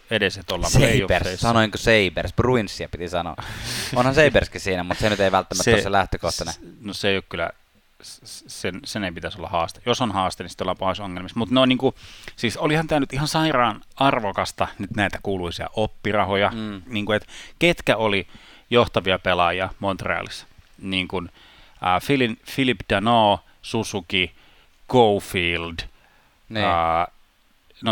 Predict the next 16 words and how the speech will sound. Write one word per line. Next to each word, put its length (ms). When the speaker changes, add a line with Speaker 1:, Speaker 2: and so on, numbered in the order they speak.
Speaker 1:
Jake 360
Evans 340
otti 280
roolia 600
siinä, 440
Josh 280
Anderson, 560
Toffoli, 380
niin 100
kun, 160
et, 160
ja, 180
ja 260
sillai, 640
niin 180
kun, 340